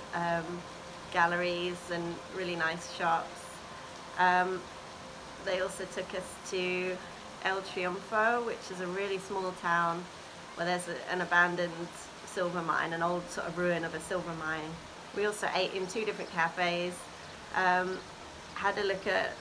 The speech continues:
Paolo and Paco's new house, which we haven't seen. Last time we visited this part of Mexico, they were living in Loreto, which is a small town much further north. Um, so it was really nice to get to see their new place and their three very energetic dogs.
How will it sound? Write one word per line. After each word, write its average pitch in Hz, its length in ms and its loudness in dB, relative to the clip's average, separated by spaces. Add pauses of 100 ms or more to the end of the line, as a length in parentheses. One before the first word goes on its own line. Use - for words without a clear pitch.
(120)
Paolo 196 260 8
and 190 220 2
Paco's 180 460 2 (140)
new 185 220 0
house, 175 440 8
which - 260 -4
we 180 80 -4
haven't 180 300 -2
seen. 175 380 0
Last 180 240 10
time 190 160 2
we 185 80 2
visited 175 560 -2
this 175 180 -2
part 170 240 6
of 175 80 -4
Mexico, 175 540 -2
they 170 140 0
were 170 100 0
living 175 240 -2
in 170 100 0
Loreto, 165 520 2 (440)
which 185 160 -4
is 180 120 -4
a 185 40 -4
small 190 280 0
town 165 360 6
much 185 220 0
further 175 240 0
north. 165 320 -2 (800)
Um, 170 320 4 (260)
so 180 100 4
it - 80 4
was 202 120 -2
really 185 180 2
nice 175 300 4
to 165 60 -6
get - 260 -4
to 196 100 -4
see 180 220 -2
their 175 200 2
new 165 280 -2 (120)
place 165 460 -4 (140)
and 170 180 -2
their 170 180 4 (140)
three 175 320 0
very 165 380 4
energetic 170 640 -2
dogs. 165 280 0